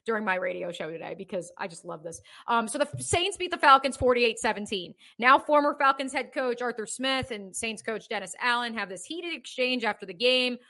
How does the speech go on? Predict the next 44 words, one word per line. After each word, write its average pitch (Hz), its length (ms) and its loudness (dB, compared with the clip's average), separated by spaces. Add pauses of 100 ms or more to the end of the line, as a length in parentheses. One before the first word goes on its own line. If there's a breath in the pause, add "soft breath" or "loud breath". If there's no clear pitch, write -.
(120 soft breath)
Arthur 226 220 -2
Smith 233 280 -8
goes 185 180 -8
running 254 260 -2
up 247 160 0
to 240 100 -2
him 233 160 -2
saying, 175 200 -6
"What 254 200 -4
the 233 140 -8 (240)
F, 285 60 -6 (160)
man?" 240 340 -2 (320 loud breath)
Um, 220 380 2 (260)
that's 311 180 0
because 320 340 -2
Saints 277 280 -4
running 254 200 0
back 226 200 0
Jamal 220 260 -2
Williams 208 380 -4
scored 208 220 -6
a - 20 -12
touchdown 202 680 -6
after 185 240 -8
the 190 60 -8
game 190 260 -6
was 185 140 -8
out 180 160 -6
of 165 80 -8
reach. 254 400 -4
They 208 80 -6
were 185 240 -6
already 247 240 4
up 240 140 -6
forty-one 202 360 -4
seventeen. 202 560 -4
The 196 60 -8
Saints 220 300 -8
are 196 80 -8
lined 220 220 -2
up 214 120 -8
in 196 100 -12
victory 302 340 -2
formation, 226 800 0